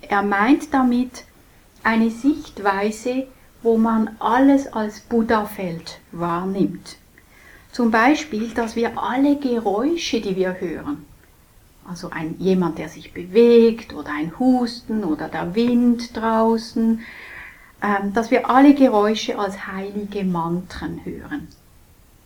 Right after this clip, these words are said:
Das ist schön, oder? Alle Geräusche als heilige Mantren hören. Nicht als etwas, was mich stört, sondern, ja, das Buddha-Feld manifestiert sich jetzt gerade in dieser Form.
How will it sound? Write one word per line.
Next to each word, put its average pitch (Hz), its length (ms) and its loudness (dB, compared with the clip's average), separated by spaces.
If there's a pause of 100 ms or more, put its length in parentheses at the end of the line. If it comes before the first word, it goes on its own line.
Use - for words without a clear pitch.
(200)
Das 269 100 -6
ist - 80 -8
schön, 311 360 0
oder? 226 220 -2 (200)
Alle 370 260 4
Geräusche 294 560 0
als - 260 -8
heilige 240 480 -2
Mantren 170 640 -4
hören. 151 460 -4 (100)
Nicht 262 240 6
als 214 160 0
etwas, 190 320 -8
was 180 140 -10
mich 190 260 -2
stört, 320 420 -4
sondern, 214 180 -10 (400)
ja, 392 260 0 (880)
das 269 140 -4
Buddha-Feld 294 720 2
manifestiert 233 720 -2
sich 214 160 -10
jetzt 180 280 -6
gerade 180 340 -6
in 180 120 -2
dieser 160 400 -10 (200)
Form. 143 400 -4